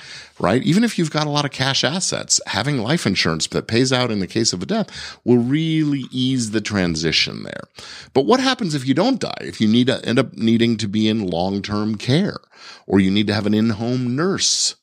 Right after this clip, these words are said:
coming to your house from time to time or something like that. Well, again, I think it really pays to look into these things. After all, the last thing you want you or your loved ones to have to worry about while you're injured or sick or gone is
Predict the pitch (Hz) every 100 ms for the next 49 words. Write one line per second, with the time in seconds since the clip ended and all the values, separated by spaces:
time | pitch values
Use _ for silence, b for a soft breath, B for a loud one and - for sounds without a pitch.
0 | - - 80 73 73 73 71 69 - 71
1 | 67 69 67 64 69 58 52 76 71 B
2 | B B B - 82 73 80 90 107 110
3 | 208 - - 95 101 - 110 156 185 -
4 | 92 117 107 82 123 185 98 82 85 -
5 | 82 95 - 95 71 50 - - 50 -
6 | - 71 76 123 95 71 73 110 - 147
7 | 135 120 98 101 87 90 110 127 135 B
8 | B - 98 107 101 107 113 110 107 98
9 | 104 104 107 82 92 190 214 76 50 52
10 | - B B B 90 95 92 101 95 98
11 | 95 92 98 95 85 82 - 87 - -
12 | - 71 67 67 _ _ _ - 95 120
13 | 80 67 123 B B B - 104 110 104
14 | -